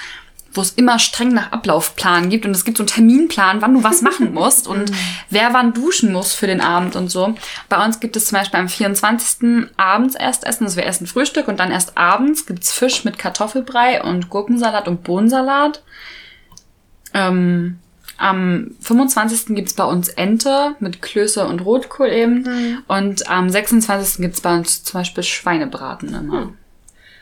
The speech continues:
Speaker 2: Das ist
Speaker 3: Also
Speaker 2: auch interessant.
Speaker 3: so ein richtiges Festessen über drei
Speaker 1: Ja,
Speaker 3: Tage.
Speaker 1: genau. Also wirklich das, was du sonst nicht essen würdest, außer den Fisch. Bei uns gibt's
Speaker 3: Ja.
Speaker 1: fast jeden Sonntag Fisch, deswegen ist das so ein bisschen paradox, aber das ist besonders guter Fisch
Speaker 2: Hm.
Speaker 1: dann wahrscheinlich.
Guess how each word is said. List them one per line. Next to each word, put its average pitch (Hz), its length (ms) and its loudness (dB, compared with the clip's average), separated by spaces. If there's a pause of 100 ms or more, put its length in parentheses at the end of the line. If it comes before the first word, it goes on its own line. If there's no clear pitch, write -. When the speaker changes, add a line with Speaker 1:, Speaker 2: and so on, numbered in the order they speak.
(120)
Speaker 2:
Das - 160 -2
ist - 60 -2
Speaker 3:
Also 208 160 -2
Speaker 2:
auch 214 40 -8
interessant. 233 580 -16
Speaker 3:
so - 200 -6
ein - 40 0
richtiges 233 440 0
Festessen - 560 -4
über 208 160 -2
drei 214 140 2
Speaker 1:
Ja, 196 80 4
Speaker 3:
Tage. 190 280 4 (360)
Speaker 1:
genau. - 120 -2 (140)
Also 208 320 0
wirklich 277 320 0
das, 262 200 2
was 233 140 0
du 233 120 0
sonst 220 440 0 (380)
nicht 233 260 2
essen 220 240 2
würdest, 214 280 2
außer 196 200 0
den 190 160 -2
Fisch. 180 300 -4
Bei 160 80 -2
uns 170 140 -4
gibt's 185 220 -4
Speaker 3:
Ja. 202 200 -4
Speaker 1:
fast - 240 -2
jeden 190 180 2
Sonntag 202 320 2
Fisch, - 240 -2
deswegen 185 360 -2
ist 196 120 -2
das 196 120 -2
so 190 40 -2
ein 180 80 -2
bisschen 185 260 -2
paradox, 180 540 -2
aber 185 180 -2
das 220 180 -2
ist - 200 -4 (380)
besonders 190 400 0
guter - 200 -10
Fisch 214 200 -8
Speaker 2:
Hm. - 60 -14
Speaker 1:
dann - 140 -8
wahrscheinlich. - 600 -10